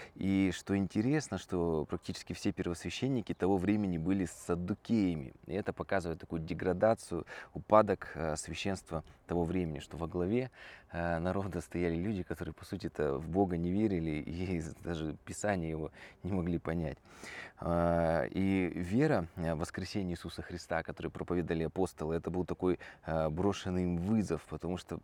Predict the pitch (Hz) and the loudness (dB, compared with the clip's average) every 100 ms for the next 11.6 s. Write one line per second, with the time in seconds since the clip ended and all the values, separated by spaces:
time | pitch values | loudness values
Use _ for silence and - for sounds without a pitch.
0 | - - 98 - 131 101 - 82 113 110 | -14 -14 -8 -6 -2 -4 -4 -8 -6 -4
1 | 87 95 87 - 85 - 92 95 104 107 | -2 -2 -2 -4 -6 -6 -4 0 0 0
2 | 101 92 85 82 - - 107 92 90 87 | 0 0 -2 -4 -6 -6 -4 -2 -2 -2
3 | 85 - 90 95 95 - 82 78 - 82 | -4 -4 -2 -2 -4 -4 -8 -6 -6 -6
4 | 82 - - 90 - 87 - - 90 - | -8 -8 -6 -6 -6 -12 -10 -6 -4 -4
5 | 82 - - - 87 - 95 - 95 92 | -8 -12 -10 -4 -4 -4 -6 -4 -4 -4
6 | 82 87 85 80 - - - - 82 80 | -4 -4 -6 -8 -12 -18 -12 -4 -4 -4
7 | - - 80 92 - 85 80 82 76 67 | -6 -10 -6 -6 -6 -8 -4 -2 -2 -4
8 | - 82 - - - 71 - - 87 80 | -6 -8 -8 -18 -12 -10 -8 -2 -2 0
9 | 73 82 78 78 76 80 - 82 90 104 | -2 -6 -6 -10 -8 -10 -4 -2 2 2
10 | - 85 - 85 - - - 85 87 82 | 2 -4 -2 -2 -4 -10 -8 -2 0 2
11 | 78 78 87 - 101 | 0 -2 -2 -2 -4